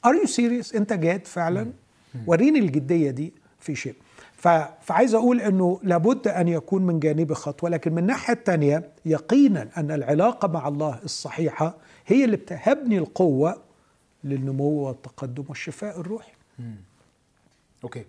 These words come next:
Speaker 2: فالاتنين دول مع بعض، وصراعي مع الخطية فرصة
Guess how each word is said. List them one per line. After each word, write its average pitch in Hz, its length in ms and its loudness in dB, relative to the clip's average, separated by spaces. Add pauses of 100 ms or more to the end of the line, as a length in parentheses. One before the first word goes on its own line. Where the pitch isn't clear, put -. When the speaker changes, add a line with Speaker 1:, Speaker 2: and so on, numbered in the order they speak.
(340)
Speaker 2:
فالاتنين 127 720 -8
دول 143 160 2
مع 113 180 -4
بعض، 156 340 -4 (520)
وصراعي 185 400 0
مع 160 120 2
الخطية 160 400 0
فرصة 160 560 0